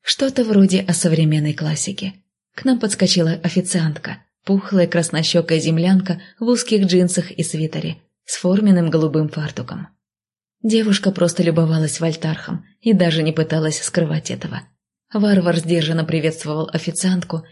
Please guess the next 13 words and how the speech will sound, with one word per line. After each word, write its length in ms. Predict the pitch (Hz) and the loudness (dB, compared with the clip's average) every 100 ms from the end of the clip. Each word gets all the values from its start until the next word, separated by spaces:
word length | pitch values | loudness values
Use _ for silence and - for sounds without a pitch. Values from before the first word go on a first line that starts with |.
| _ | _
и 120 | - | -4
продиктовал 640 | 233 202 180 180 160 151 156 | 2 4 2 0 -2 -2 -2
название 520 | 156 151 151 151 156 | -2 -4 -4 -2 -2
блюд. 280 | 160 156 - - _ _ - | -2 -4 -8 -14 _ _ -4
Девушка 500 | 196 220 226 220 190 | 2 2 0 -4 -2
шустро 380 | 185 170 165 156 | -2 -2 -2 -2
удалилась 500 | 151 143 147 147 - | 0 -2 -2 -4 -6
со 140 | - 156 | -6 -6
списком. 580 | - - - - 165 _ _ _ _ _ _ _ _ - | -6 -8 -8 -10 -14 _ _ _ _ _ _ _ _ -4
Эльс 200 | 247 226 | -4 -2
придирчиво 640 | 214 196 185 185 - 170 | 2 4 4 2 0 -2
оценивал 440 | 160 - 165 156 151 | -2 -2 -2 -2 -2
помещение, 760 | 165 165 160 - 160 151 156 | -2 0 0 -2 -2 -2 -6